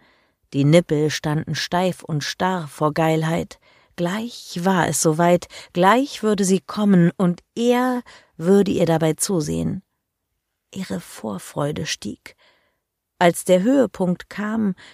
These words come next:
schrie sie mit spitzen Schreien, wand sich unter ihren massierenden Händen so lange, bis die größte Befriedigung langsam verebbte und sie wieder normal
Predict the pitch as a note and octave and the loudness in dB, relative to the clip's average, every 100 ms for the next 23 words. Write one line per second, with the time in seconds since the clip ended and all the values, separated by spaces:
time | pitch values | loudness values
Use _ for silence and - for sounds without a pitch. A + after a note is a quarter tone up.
0 | - - - A3 F#3 D#3+ D#3+ D#3 - - | -14 -10 -2 -2 0 2 0 -2 -6 -8
1 | G3 - E3 D3+ - F3+ F3+ E3+ D#3 D#3+ | -8 -6 -6 -4 -4 -2 0 0 0 -2
2 | D#3+ - - - D#3+ F#3+ G#3 - D#3 C#3 | -6 -18 -20 -2 2 4 2 0 -2 -2
3 | - D3+ D#3+ E3 E3 D#3 D3+ - G#3+ F3 | -6 -4 -2 0 0 0 -2 -2 -2 0
4 | D3+ D#3+ D3+ F3+ G3+ - E3+ D#3+ G3 G#3+ | 2 2 2 4 4 2 0 0 0 2
5 | F#3+ G3 F#3 D#3+ D3+ - D3+ E3+ G#3+ A3 | 2 2 2 0 -4 -4 -2 0 0 -2
6 | - D#3 D3 - A3+ G#3+ F#3 F3 E3 D#3 | -4 -2 -4 -4 -6 -6 -2 0 2 2
7 | G3 G3 E3+ D#3+ D#3+ - - G#3 - F#3 | 2 2 2 0 -2 -6 -8 -8 -8 -6
8 | F3+ E3 - - - E3+ D3+ D3 D3+ D#3 | -6 -8 -14 -20 -8 -4 -2 -2 0 2
9 | D3+ D3+ D#3 E3 D#3+ | 2 2 2 2 -2